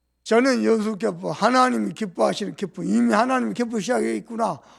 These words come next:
확신한 게 있습니다. 흑암이 다 드러나고 다 박살날 겁니다. 예? 그게 기준입니다. 우리가 하나님이 기뻐하는 기쁨가 아니면요.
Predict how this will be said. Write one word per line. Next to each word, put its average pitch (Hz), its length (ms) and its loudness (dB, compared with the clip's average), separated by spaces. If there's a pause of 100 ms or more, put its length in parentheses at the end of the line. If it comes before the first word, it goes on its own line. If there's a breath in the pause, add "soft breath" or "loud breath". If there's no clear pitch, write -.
확신한 214 540 -6
게 160 100 -10
있습니다. 175 560 -20 (360 soft breath)
흑암이 233 500 0
다 - 520 -10
드러나고 247 540 -6
다 - 180 -10
박살날 202 440 -8
겁니다. 269 460 -16 (1200)
예? 233 280 -8 (340)
그게 - 280 -6
기준입니다. 220 560 -12 (840)
우리가 202 460 2
하나님이 240 440 0
기뻐하는 214 500 -4
기쁨가 220 400 -6
아니면요. 180 680 -8